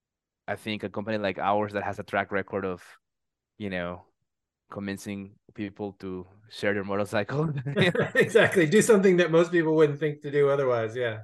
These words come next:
Speaker 2: yeah.
Speaker 1: Yeah,
Speaker 2: Well, I mean,
Speaker 1: I think
Speaker 2: I, I've talked to a number of, uh, you know, motorcycle people that are instructors at school or do different kinds of training. And, and apparently, you know,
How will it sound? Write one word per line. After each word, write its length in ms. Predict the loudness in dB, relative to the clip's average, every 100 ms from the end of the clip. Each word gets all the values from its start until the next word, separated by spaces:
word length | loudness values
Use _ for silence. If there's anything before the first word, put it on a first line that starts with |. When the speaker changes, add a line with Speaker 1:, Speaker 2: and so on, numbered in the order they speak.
| -6
Speaker 2:
yeah. 240 | -6 -6
Speaker 1:
Yeah, 380 | -4 0 2 4
Speaker 2:
Well, 80 | 4
I 40 |
mean, 160 | 4 4
Speaker 1:
I 40 |
think 200 | 2 -4 0
Speaker 2:
I, 160 | 0 0
I've 160 | -2 2
talked 240 | 4 4
to 80 | 4
a 40 | 4
number 260 | 4 6
of, 200 | 4 2 -6
uh, 40 |
you 140 | -4 -2
know, 120 | 2
motorcycle 580 | 2 2 2 -2 -2 -2
people 240 | -2 0
that 200 | -2 -4 _ -4
are 80 | -2
instructors 540 | -2 -2 -2 -2 -6
at 120 | -6
school 400 | -8 -2 2 4
or 60 | 4
do 180 | 2 0
different 260 | 0 -4
kinds 180 | -6 -6
of 60 | -4
training. 340 | -2 -2 -2
And, 80 | -4 -8 -16 -6
and 140 | -4
apparently, 400 | 0 0 2 2
you 140 | 2
know, 260 | -2 -4